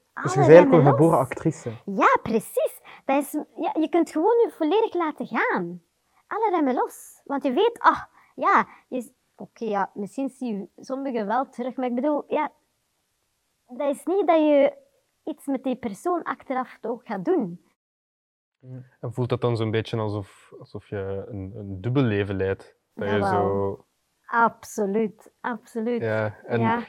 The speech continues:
Speaker 3: is dat ook iets dat dan zo voor, zoals je zegt, adrenaline zorgt? Of dat zo iets aantrekkelijk heeft, zo het feit dat je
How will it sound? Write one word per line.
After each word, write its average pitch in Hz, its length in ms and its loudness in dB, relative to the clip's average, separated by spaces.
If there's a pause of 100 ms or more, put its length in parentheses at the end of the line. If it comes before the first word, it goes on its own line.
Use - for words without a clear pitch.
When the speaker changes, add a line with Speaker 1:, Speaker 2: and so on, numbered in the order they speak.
(220)
Speaker 3:
is 127 120 -4
dat 113 180 2
ook 147 160 6
iets 127 180 4
dat 110 160 2
dan 113 180 2
zo 107 460 4
voor, 110 540 -4
zoals - 260 -8
je 117 80 -8
zegt, 120 220 -4
adrenaline 117 580 2
zorgt? 131 460 2
Of 110 120 -2
dat 107 200 -4
zo 110 380 0
iets 110 380 -8
aantrekkelijk 123 580 0
heeft, 131 320 0
zo 120 100 -2
het 113 160 -4
feit 120 220 -2
dat 123 160 -8
je 113 420 -2